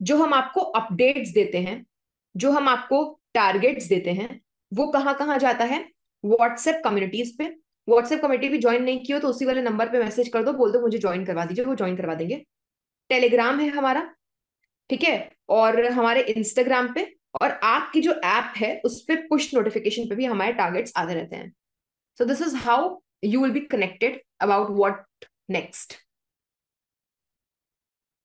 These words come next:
तो ये चीजें हो गई और, अ, yeah, that's about it। बाकी we all will target three fifty plus in September twenty-four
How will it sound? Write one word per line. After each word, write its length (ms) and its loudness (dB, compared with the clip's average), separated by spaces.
तो 380 6
ये 180 2
चीजें 260 2
हो 160 6
गई 380 0
और, 440 0
अ, 560 4
yeah, 200 0
that's 260 0
about 200 4
it। 120 -4
बाकी 680 0
we 200 2
all 140 4
will 260 2
target 380 2
three 340 0
fifty 480 -2
plus 520 -2
in 340 -2
September 640 -2
twenty-four 580 2